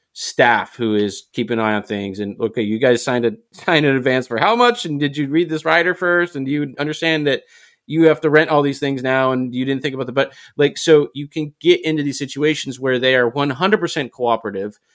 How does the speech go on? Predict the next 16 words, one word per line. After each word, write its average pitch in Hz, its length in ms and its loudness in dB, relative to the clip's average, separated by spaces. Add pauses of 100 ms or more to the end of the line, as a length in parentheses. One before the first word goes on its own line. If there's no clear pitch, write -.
(160)
and 123 160 -6
very 147 340 2
enthusiastic 139 680 -4
and 117 100 -8
very 143 200 0
happy 131 360 -2
that 123 240 -4
you're 113 100 -4
there, 131 420 0
but 113 260 -4
also 123 340 0
there 113 260 0
are 110 60 -4
some 110 180 -10
big 101 200 -8
problems 113 680 -2